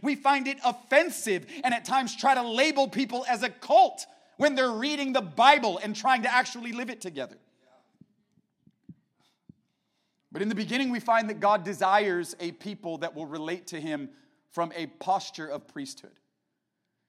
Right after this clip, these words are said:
where the prioritization of presence and sacred space to share our lives with God is everything. This was the responsibility in the beginning.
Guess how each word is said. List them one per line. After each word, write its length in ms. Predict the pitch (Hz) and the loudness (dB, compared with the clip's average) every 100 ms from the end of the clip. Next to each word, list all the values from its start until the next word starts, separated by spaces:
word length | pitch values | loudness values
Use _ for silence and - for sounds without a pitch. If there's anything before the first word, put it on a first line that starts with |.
| _ _ _ _ _ _ | _ _ _ _ _ _
where 160 | 165 196 | -4 -2
the 80 | 190 | -2
prioritization 1300 | - 202 214 226 254 247 226 226 233 - 233 220 | 2 4 4 4 0 -2 -4 -2 -2 -4 -6 -4
of 240 | 214 190 - | -4 -6 -4
presence 640 | - 220 - 220 208 - - - | 0 0 0 -4 -4 -10 -14 -10
and 160 | 196 170 | -8 -8
sacred 600 | - - 233 - 220 190 | -6 -4 -6 -6 -10 -10
space 640 | - - 214 185 - - - _ _ | -12 -4 -2 -2 -6 -12 -16 _ _
to 120 | - | -10
share 420 | 190 - 208 214 220 | -8 -6 0 4 6
our 140 | 208 | 6
lives 360 | 202 202 202 175 | 4 4 2 -4
with 240 | 185 135 | -8 -6
God 300 | 175 170 123 - _ _ _ _ _ | -2 0 -2 -8 _ _ _ _ _
is 160 | 156 196 | -12 -8
everything. 500 | 165 127 143 - - _ _ _ _ _ _ _ _ _ _ _ _ _ _ _ _ 107 | -10 -10 -12 -16 -20 _ _ _ _ _ _ _ _ _ _ _ _ _ _ _ _ -4
This 300 | 240 - 190 | -2 -2 0
was 300 | 190 240 226 | 2 2 0
the 120 | 240 | -6
responsibility 960 | 214 214 226 226 - 175 202 208 170 120 | -6 -4 -2 -2 -4 -4 -2 -2 -4 -8
in 120 | 156 | -10
the 60 | 147 | -10
beginning. 400 | 127 113 120 92 | -12 -12 -14 -18